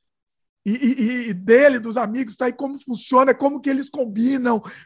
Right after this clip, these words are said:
como que é a briga lá falsa, né? É, é,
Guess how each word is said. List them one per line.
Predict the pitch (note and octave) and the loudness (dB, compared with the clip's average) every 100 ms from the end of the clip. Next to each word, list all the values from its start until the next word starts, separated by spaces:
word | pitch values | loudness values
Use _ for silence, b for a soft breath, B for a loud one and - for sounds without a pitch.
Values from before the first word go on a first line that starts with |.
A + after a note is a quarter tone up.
| - | 0
como | C#4+ D4+ | 0 0
que | B3 | 0
é | C4 | 2
a | A#3+ | 2
briga | G3 B3+ C#4 A#3 | 2 6 6 4
lá | A3 A3 | 2 4
falsa, | A3+ - A3 C4 A3 - A3+ A3 B B | 2 2 2 4 2 -2 -6 -6 B B
né? | G#3 A#3 A#3+ b _ D4+ - | 0 0 0 b _ -14 -2
É, | D4 | -2
é, | D4+ | 0